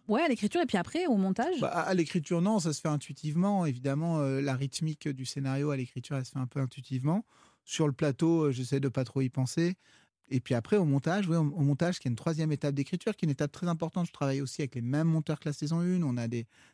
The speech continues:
Speaker 2: euh, vraiment des, c'est une équipe de monteurs. Ils sont quatre monteurs. On a créé des liens assez forts. Ils connaissent maintenant très bien la grammaire de cette série.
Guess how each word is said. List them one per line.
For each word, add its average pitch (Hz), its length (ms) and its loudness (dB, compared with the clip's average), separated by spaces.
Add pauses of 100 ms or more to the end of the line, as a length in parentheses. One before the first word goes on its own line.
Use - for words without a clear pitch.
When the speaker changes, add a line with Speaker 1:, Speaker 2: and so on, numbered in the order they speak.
(140)
Speaker 2:
euh, 123 220 -4
vraiment 143 300 0
des, 127 240 0
c'est 127 140 -4
une 123 100 2
équipe 180 280 2
de 180 100 4
monteurs. 165 460 0
Ils 135 120 -6
sont 123 200 -12
quatre 143 220 -4
monteurs. 165 380 0
On 127 100 0
a 123 60 0
créé 135 200 -4
des 127 120 -2
liens 131 160 -2
assez 127 220 -2
forts. 165 280 0
Ils 131 60 -4
connaissent 120 300 -8
maintenant 120 180 -2
très - 240 -4
bien 165 120 2
la 143 120 0
grammaire 135 360 0
de 127 100 -2
cette 117 220 -10
série. 131 280 -2